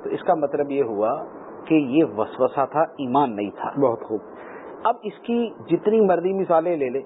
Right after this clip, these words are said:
Speaker 1: وسوسوں کی آپ مثالیں بیان کرتے جائیں، میں آپ کو ان کے جوابات دیتا جاؤں گا۔ جیسے ایک وسوسہ یہ پیدا ہوتا ہے کہ جناب ساری دنیا کو اللہ تعالیٰ نے پیدا کیا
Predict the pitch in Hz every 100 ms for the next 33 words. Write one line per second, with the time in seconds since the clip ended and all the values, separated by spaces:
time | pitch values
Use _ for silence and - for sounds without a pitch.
0 | - 135 139 160 160 160 160 156 151 135
1 | 135 147 147 147 147 143 135 175 165 151
2 | 135 120 - 117 113 117 110 123 143 127
3 | 117 160 147 113 104 113 - - - -
4 | 151 147 175 170 160 - - - 170 165
5 | 156 160 151 170 165 147 135 151 120 95
6 | 120 113 113 - - - - 147 131 135
7 | 139 135 - - 139 147 143 123 127 131
8 | 135 120 110 120 117 107 117 127 120 101
9 | 107 104 92 104